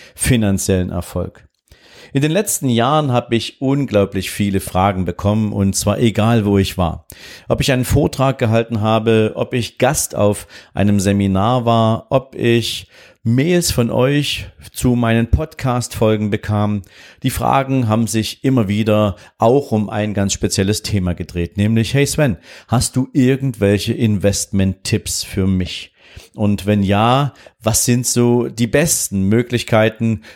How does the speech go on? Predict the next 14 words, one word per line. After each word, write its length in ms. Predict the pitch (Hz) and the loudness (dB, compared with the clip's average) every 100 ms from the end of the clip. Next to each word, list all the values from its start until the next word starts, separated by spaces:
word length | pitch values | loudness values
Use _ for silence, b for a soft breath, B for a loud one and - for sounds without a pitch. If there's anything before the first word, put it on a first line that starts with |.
| B | B
um 300 | - 120 127 | 0 0 2
Geld 280 | 113 110 117 | 2 2 2
anzulegen?“ 840 | 92 92 - 90 87 87 82 73 - _ _ _ _ _ _ - | -2 -4 -2 -2 0 0 -2 -8 -12 _ _ _ _ _ _ -6
Und 400 | 104 104 98 - B B B B B B B B B B B | 0 2 2 -4 B B B B B B B B B B B
meistens 380 | 98 117 - 117 | 0 2 0 0
habe 200 | 107 110 | 0 0
ich 80 | |
dann 200 | 107 104 | 0 0
eine 280 | - 113 127 | 0 0 0
Frage 360 | - 95 110 113 | 0 -2 0 -2
zurückgestellt 880 | - 101 135 - - 113 117 123 - | -4 -2 -2 -4 -2 2 2 2 -2
und 340 | 101 98 - | -2 -2 -8
die 240 | 95 104 117 | -6 -2 0
hieß: 540 | 101 113 117 - - | 2 2 2 -4 -8